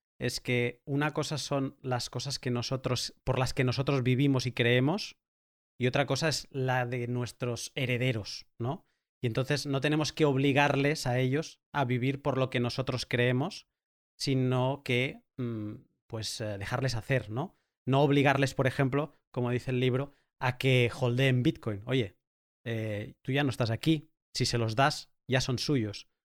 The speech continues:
O sea, que los, se los traspasen a una wallet suya y a partir de ahí, si los quieren vender, que los vendan, si los quieren holdear, que los holdeen y que hagan lo que quieran, ¿no? Y eso también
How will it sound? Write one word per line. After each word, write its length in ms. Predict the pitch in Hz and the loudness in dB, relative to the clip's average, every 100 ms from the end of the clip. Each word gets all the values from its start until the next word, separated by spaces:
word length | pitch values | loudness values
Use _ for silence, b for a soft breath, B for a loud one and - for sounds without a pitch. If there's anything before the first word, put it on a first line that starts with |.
| _ | _
O 20 | - | -8
sea, 80 | |
que 100 | 120 | -4
los, 100 | 110 | -4
se 300 | 117 110 - | -4 -4 -2
los 200 | 127 120 - | -2 -2 -4
traspasen 540 | 117 - 139 127 131 | -6 -2 0 2 2
a 60 | 127 | 2
una 160 | 123 | 0
wallet 260 | 120 120 131 | 0 -2 -4
suya 360 | - 131 143 - _ _ _ _ | -2 0 -2 -6 _ _ _ _
y 240 | 139 143 - | -2 -2 -2
a 120 | 139 | -4
partir 260 | 127 - 123 | -2 -2 0
de 80 | 123 | 2
ahí, 300 | 127 143 - _ - | 2 0 -4 _ -4
si 60 | |
los 160 | 117 113 | -2 0
quieren 240 | 127 139 | 2 4
vender, 320 | 135 127 127 | 4 2 2
que 60 | 127 | 2
los 160 | 143 147 | 0 0
vendan, 380 | 147 147 160 - _ - | -2 -2 -4 -8 _ -10
si 80 | 117 | -8
los 140 | 113 | -4
quieren 200 | 127 127 | -4 -2
holdear, 320 | - 123 127 120 | 2 4 2 2
que 80 | |
los 180 | 123 123 | -2 -4
holdeen 440 | 151 143 120 143 _ _ _ - | -4 -4 -6 -10 _ _ _ -10
y 100 | 131 | -2
que 100 | 127 | 2
hagan 240 | 117 117 | 2 2
lo 140 | 120 107 | 0 -2
que 120 | 110 | -4
quieran, 360 | 117 101 92 | -2 -4 -6
¿no? 140 | 113 - _ _ _ - | -12 -14 _ _ _ -4
Y 140 | 120 | -2
eso 180 | 123 - | -2 0
también 440 | 123 123 123 127 | 0 2 2 -2